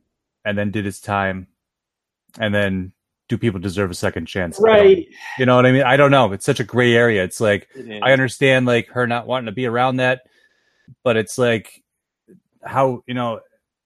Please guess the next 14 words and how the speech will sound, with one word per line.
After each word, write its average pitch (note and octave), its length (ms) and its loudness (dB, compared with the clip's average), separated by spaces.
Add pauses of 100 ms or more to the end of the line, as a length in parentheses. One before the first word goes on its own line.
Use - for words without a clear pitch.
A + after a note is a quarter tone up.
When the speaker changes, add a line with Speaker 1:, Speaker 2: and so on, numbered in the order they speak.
(440)
Speaker 1:
uh, - 160 -12 (100)
Speaker 2:
It's - 240 -10 (260)
Speaker 1:
it's, C#3+ 300 -2
Speaker 2:
for F3 220 -4
Speaker 1:
we C#3+ 100 -10
should A#2+ 220 -12
talk G#2+ 160 0
about F#2+ 140 -4
this F#2 160 -10
on G2 80 -8
this F#2 120 -8
show. E2+ 280 -14
So, - 260 -2 (340)
Speaker 2:
Yeah. G#2+ 240 -6